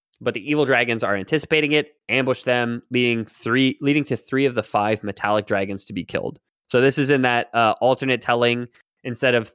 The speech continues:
three of the five being killed here, it was Chromatia sent out a hit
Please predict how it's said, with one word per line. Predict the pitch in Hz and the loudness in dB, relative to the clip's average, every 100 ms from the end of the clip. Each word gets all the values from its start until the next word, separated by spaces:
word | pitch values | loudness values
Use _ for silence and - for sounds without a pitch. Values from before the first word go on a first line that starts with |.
| - | -4
three | 127 | 0
of | 123 | 2
the | 117 | 0
five | 123 113 110 | 2 2 0
being | 113 101 | -6 -4
killed | 98 - | -4 -4
here, | 139 147 170 196 _ _ _ - | 0 4 4 0 _ _ _ 0
it | 120 | 2
was | 107 104 101 | 2 0 -2
Chromatia | - 120 117 - 113 107 - | -4 0 0 2 2 2 -2
sent | - 117 107 | -4 -2 -2
out | 107 | -4
a | 101 | -4
hit | 113 104 | -4 -6